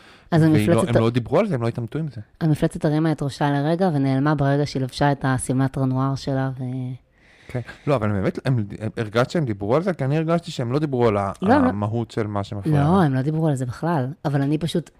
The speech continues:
Speaker 1: אני פשוט בתור, את יודעת, מעל פני השטח, כל מה שהיא אמרה היה דברים כאילו שהם, שהם כזה מאוד...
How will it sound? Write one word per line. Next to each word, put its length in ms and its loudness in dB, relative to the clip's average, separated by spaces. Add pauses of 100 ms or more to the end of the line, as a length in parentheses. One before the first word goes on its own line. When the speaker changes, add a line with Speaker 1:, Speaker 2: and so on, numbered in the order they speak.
Speaker 1:
אני 180 0
פשוט 220 2
בתור, 380 2
את 80 -2
יודעת, 140 4 (100)
מעל 220 0
פני 180 -2
השטח, 480 -2
כל 120 -2
מה 80 -2
שהיא 180 -4
אמרה 200 0
היה 160 2
דברים 400 -2
כאילו 380 -2
שהם, 240 -2 (340)
שהם 200 -2
כזה 220 -2
מאוד... 320 0